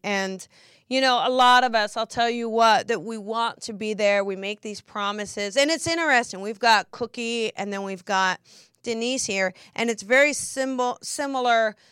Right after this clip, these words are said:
things where, you know, they, they're trying to get to someone that they wanna be there, or,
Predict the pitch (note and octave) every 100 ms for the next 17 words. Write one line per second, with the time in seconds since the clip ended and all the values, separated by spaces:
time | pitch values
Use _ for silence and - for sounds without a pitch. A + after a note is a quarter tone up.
0 | _ _ F4 G4+ A#3+ G#3 A3 A3 A3 A3+
1 | A#3 G#3+ G#3+ A3 F#3+ G#3+ G#3+ - C4 D4
2 | C#4 A3+ B3 A#3 G#3 B3 A#3+ G#3 F#3 F#3+
3 | G3+ C#4 D#4+ A3+ A3+ A3 G#3 G3+ A#3 G#3+
4 | G3